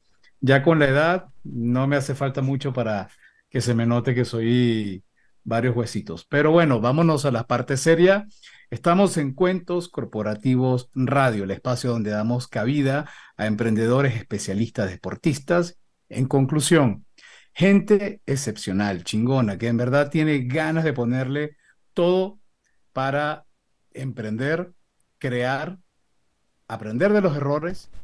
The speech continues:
y volver a comenzar. Les recordamos que en los controles se encuentran Víctor Arenas y Verónica Santoveña,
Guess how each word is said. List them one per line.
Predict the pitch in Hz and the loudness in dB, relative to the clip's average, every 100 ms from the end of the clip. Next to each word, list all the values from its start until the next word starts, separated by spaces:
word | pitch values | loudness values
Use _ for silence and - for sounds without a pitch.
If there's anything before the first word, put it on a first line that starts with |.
| - | -8
y | 156 | -4
volver | 131 110 104 | -2 -2 -4
a | 110 | -6
comenzar. | 113 98 92 90 - - _ - - - - | -6 -6 -8 -14 -18 -20 _ -20 -20 -20 -4
Les | 131 | 2
recordamos | 147 147 165 190 214 226 220 | 4 6 6 8 6 4 2
que | 170 165 | 2 4
en | |
los | 151 139 | 2 0
controles | 131 127 143 160 | 0 0 0 0
se | 147 | 0
encuentran | 127 139 135 139 143 147 - | -2 0 0 0 0 -2 -6
Víctor | 131 135 180 - 170 165 | -4 -2 -2 0 2 2
Arenas | 160 170 170 170 160 - | 2 0 0 -2 -6 -8
y | 151 | -4
Verónica | 131 127 123 135 143 139 | -2 -2 -2 -2 -2 -4
Santoveña, | 135 123 110 107 117 131 139 185 | -2 -6 -6 -4 -2 0 0 -2